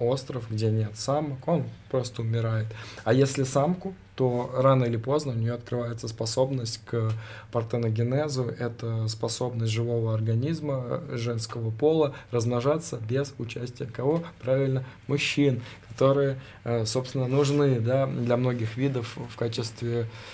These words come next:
партнера для продления, собственно, этого самого вида, для размножения. Вот. Так вот, когда самки попадают в результате тайфуна на необитаемый, условно, остров,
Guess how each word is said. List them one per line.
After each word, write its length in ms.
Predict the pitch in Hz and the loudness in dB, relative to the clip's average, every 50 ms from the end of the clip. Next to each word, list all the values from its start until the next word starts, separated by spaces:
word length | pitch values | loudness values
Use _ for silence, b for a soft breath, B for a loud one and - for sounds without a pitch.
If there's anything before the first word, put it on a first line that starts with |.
| B B - | B B 2
партнера 600 | 123 120 113 117 135 139 151 156 151 147 131 117 | 2 2 2 2 4 6 6 8 8 6 4 4
для 340 | 117 113 120 120 127 127 | 2 0 2 4 4 4
продления, 800 | 127 127 123 123 117 113 113 123 131 135 135 139 135 131 127 123 113 | 4 4 2 2 2 4 4 4 4 6 4 4 2 2 0 0 -2
собственно, 520 | - - 120 120 117 - - 120 120 120 | -4 -6 -6 -6 -6 -8 -8 -6 -4 -4
этого 320 | 123 123 117 - 123 120 113 | -4 -4 -2 -2 -2 -2 0
самого 400 | 113 139 127 127 120 123 120 113 | 0 2 2 2 2 0 0 2
вида, 340 | 117 139 156 143 131 123 113 107 104 | 2 2 2 2 2 0 -2 0 2
для 140 | 120 127 131 | 2 2 2
размножения. 720 | 127 123 120 120 120 120 113 120 135 131 120 113 104 101 B B B B B - | 0 -2 -2 -2 -2 -2 0 2 2 2 2 2 0 -2 B B B B B -2
Вот. 300 | 120 127 127 117 110 113 | 2 4 4 4 4 2
Так 160 | - 117 - | -2 4 6
вот, 160 | 147 131 - | 6 6 6
когда 220 | - 117 120 127 127 | 4 0 0 2 4
самки 280 | - 143 139 135 - 110 | 4 4 4 4 0 -4
попадают 540 | - 113 - - 120 117 131 127 120 113 117 | -6 -4 -2 -2 2 4 4 4 4 2 0
в 40 | 120 | -2
результате 500 | 113 113 113 - 127 117 120 120 117 117 B B B B - | -2 -2 0 2 0 2 2 0 -2 -4 B B B B 4
тайфуна 580 | - 131 135 135 135 - 147 143 135 123 113 110 | 6 6 6 6 4 4 4 6 6 6 4 2
на 160 | 113 117 120 | 2 2 2
необитаемый, 680 | 120 117 117 120 123 113 139 135 131 123 120 113 117 - - - - - - | 2 2 2 0 0 0 2 2 2 2 0 -2 -4 -6 -8 -12 -16 -12 -6
условно, 500 | - 120 110 - - 131 120 117 117 113 | -6 -4 -2 2 2 2 2 2 0 -2
остров, 420 | - 120 151 185 185 - - - | 2 4 4 4 2 0 -6 -10